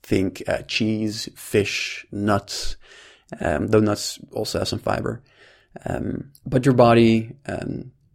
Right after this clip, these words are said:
or at least I've noticed that my body responds much better, uh, if I have a high fiber intake. Uh, and vegetables not only increase your fiber intake, but also a whole bunch of nutrients.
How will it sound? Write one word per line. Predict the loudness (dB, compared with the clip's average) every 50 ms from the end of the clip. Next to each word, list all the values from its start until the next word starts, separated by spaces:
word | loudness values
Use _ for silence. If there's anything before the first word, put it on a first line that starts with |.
| _ _ _
or | -2 -2 0
at | 2 4
least | 2 2 2 0 -6 -2 _
I've | 4 4 6 4 2 -6 -6 -4
noticed | 0 2 4 4 4 4 2 0
that | 0 0
my | 0 2
body | 2 2 0 0
responds | -2 -4 -4 -2 -2 -2 -2 -2 -4 -6 -10 -6
much | -2 0 2 2 2 0 -2 0
better, | 0 2 2 2 0 -2 -4 -10 -14 _ -20 _ _
uh, | -8 -6
if | -6 -2 -2
I | -2
have | 0 0
a | -2
high | 0 0 -2 0
fiber | 0 0 0 0 0 -2
intake. | -2 -2 -2 -2 -2 -4 -4 -6 -14 -20 _ -20 _ -10
Uh, | -6 -6 -6 -4 -2
and | -4 0
vegetables | 0 0 0 0 0 2 2 0 0 2 4
not | 4 6 6
only | 6 6 6
increase | 4 4 2 0 0
your | 0
fiber | 0 2 2 2 2 2 -2
intake, | -4 -2 -4 -4 -4
but | -4 -4
also | -4 -4 -4 -6
a | -6
whole | -4 -6 -4
bunch | -4 -6 -8 -6
of | -8 -8
nutrients. | -8 -8 -8 -10 -10 -10 -12 -16 -20